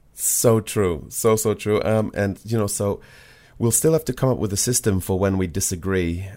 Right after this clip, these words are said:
Uh, however, I agree with you completely.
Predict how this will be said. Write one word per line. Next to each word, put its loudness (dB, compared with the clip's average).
Uh, 0
however, 2
I 2
agree 2
with -2
you 2
completely. 0